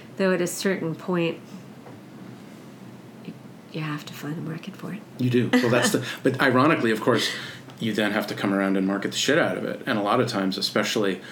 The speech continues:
Speaker 2: when you're writing, say, for an academic press, which you and I have both
Speaker 1: Right.
Speaker 2: done,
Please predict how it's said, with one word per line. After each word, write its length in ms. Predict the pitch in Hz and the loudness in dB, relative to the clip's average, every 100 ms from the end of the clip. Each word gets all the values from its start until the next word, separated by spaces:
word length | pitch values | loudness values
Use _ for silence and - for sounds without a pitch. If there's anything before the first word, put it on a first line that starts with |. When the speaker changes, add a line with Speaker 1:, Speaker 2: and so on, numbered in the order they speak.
| - | -8
Speaker 2:
when 140 | 110 101 | -4 0
you're 100 | 98 | 2
writing, 360 | 98 98 98 - - - - - | 2 2 0 -4 -12 -14 -12 -2
say, 260 | - 113 | 2 2
for 140 | 95 117 | 2 2
an 60 | |
academic 480 | 95 - - 92 98 | 2 0 0 0 -2
press, 360 | - 101 127 - | 0 0 0 -2
which 180 | - - | -2 -2
you 80 | |
and 100 | 92 | -2
I 40 | 95 | -2
have 160 | 90 | -2
both 100 | - | 0
Speaker 1:
Right. 140 | 87 160 | 0 0
Speaker 2:
done, 260 | - 120 | 0 0